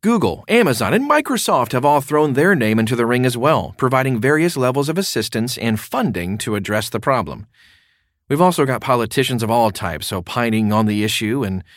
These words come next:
regular folks caught in the middle of all of it. Now,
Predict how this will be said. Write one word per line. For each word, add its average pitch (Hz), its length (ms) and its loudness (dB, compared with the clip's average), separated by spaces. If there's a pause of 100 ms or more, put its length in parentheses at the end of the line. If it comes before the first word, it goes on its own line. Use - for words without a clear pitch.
(140)
regular 123 420 2
folks 127 360 0
caught 127 220 2
in 131 80 -2
the 131 80 0
middle 131 260 2
of 135 100 2
all 143 180 2
of 123 80 0
it. - 240 -6 (840)
Now, 123 260 -2